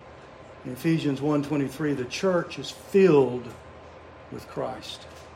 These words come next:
In Ephesians three nineteen, that we're filled with all the fullness of God. In Ephesians four ten, that Christ has ascended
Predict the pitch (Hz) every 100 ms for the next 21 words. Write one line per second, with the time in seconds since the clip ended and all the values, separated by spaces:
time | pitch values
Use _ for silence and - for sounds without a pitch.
0 | - - - - - - - - 135 165
1 | 165 147 143 - 165 156 156 151 - 170
2 | 156 135 139 151 147 - - 202 180 139
3 | 120 120 - - - - - 139 139 147
4 | 165 170 160 139 127 - 131 - 160 143
5 | 127 123 - - - 127 123 117 110 -
6 | - - - - - 143 135 - 175 160
7 | 160 147 - 175 160 - 196 175 143 131
8 | 143 - - 175 165 143 - - - -
9 | - 165 160 156 - - 220 214 139 127